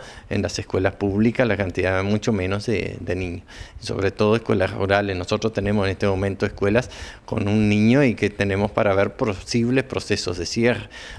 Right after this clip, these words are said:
porque tenemos solamente un alumno. No es que haya un alumno, sino que hay un solo alumno y está en sexto.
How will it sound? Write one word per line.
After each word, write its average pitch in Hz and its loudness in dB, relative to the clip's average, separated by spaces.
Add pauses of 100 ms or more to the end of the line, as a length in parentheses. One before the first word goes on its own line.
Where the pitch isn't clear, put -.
(140)
porque 98 -2
tenemos 101 0
solamente 113 4
un 113 6
alumno. 104 2
No 127 6
es 143 2
que 151 0 (300)
haya 123 2
un 123 6
alumno, 110 6
sino 117 4
que 147 2
hay 139 6
un 135 4
solo 139 4
alumno 139 4
y 160 6
está 131 4
en 110 4
sexto. - -2